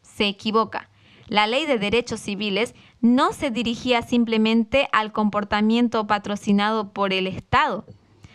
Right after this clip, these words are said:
Al fin y al cabo, las leyes de Jim Crow y la segregación y discriminación públicas encargadas en ellas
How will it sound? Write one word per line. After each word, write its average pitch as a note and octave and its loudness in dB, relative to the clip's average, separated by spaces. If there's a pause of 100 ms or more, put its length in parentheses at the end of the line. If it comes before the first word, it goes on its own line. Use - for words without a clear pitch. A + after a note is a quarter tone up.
(200)
Al A#3 0
fin D4 2
y D4 4
al A#3 0
cabo, B3+ 2
las A3 0
leyes A#3 0
de G3 -2
Jim B3 2
Crow G#3 2
y A#3 -6
la G#3+ -2
segregación G3+ 0 (220)
y - -4
discriminación G3+ 2
públicas A3+ -2
encargadas G#3 0 (160)
en G3 2
ellas A#3 0